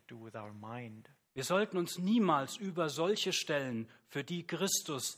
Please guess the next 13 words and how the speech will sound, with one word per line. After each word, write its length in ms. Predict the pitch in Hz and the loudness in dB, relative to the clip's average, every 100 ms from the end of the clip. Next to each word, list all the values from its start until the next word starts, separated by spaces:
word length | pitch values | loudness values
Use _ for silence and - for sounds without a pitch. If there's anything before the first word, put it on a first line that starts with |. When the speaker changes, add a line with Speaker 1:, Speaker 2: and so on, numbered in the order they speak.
| - | -10
Speaker 2:
die 100 | 143 | -10
gleiche 800 | 131 139 147 175 - 156 135 123 - _ _ | -2 4 4 4 2 0 0 -4 -10 _ _
Liebe 360 | 117 123 120 120 | -10 -8 -6 -8
empfindet. 680 | 107 104 110 98 101 - - _ _ _ _ _ | -8 -12 -14 -14 -18 -20 -20 _ _ _ _ _
Speaker 1:
We 120 | 120 | -6
should 220 | 117 160 | -4 -2
never 260 | 139 151 185 | 0 0 0
put 300 | 180 - 170 | -6 -4 -2
ourselves 680 | 151 139 - 135 131 120 - - _ | -2 -4 -4 -4 -4 -10 -12 -20 _
above 680 | - 123 101 123 160 143 120 - | -6 -6 -2 4 6 4 -2 -12
someone 440 | - 135 117 117 | -8 -6 -6 -6
else 460 | 127 135 127 - - - _ _ _ _ _ _ _ _ _ _ _ _ _ - | -4 -2 -4 -10 -14 -20 _ _ _ _ _ _ _ _ _ _ _ _ _ -6
that 280 | 127 120 | -4 -4